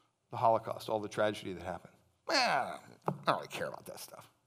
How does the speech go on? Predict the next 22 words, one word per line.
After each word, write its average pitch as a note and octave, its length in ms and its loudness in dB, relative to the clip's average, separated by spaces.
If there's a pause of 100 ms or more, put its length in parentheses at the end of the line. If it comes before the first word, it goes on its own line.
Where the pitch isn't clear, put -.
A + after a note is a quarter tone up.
(2500)
Would C#3 120 -2
you D3+ 100 2
really E3 200 4
love D#3+ 160 2
the D#3 60 0
Jewish D3+ 280 -4
people D3+ 360 -6 (180)
if - 60 -6
you C3+ 60 -2
didn't B2+ 140 -4
care C#3+ 100 4
about - 180 4
the - 60 -2
Holocaust? - 600 2 (720)
I C3 60 -4
don't G2+ 120 -4
think F2 140 -12
so. - 200 -14 (2500)
We C3 80 -4
just A#2 140 -2
celebrated B2+ 560 6 (880)
June, C#3 460 2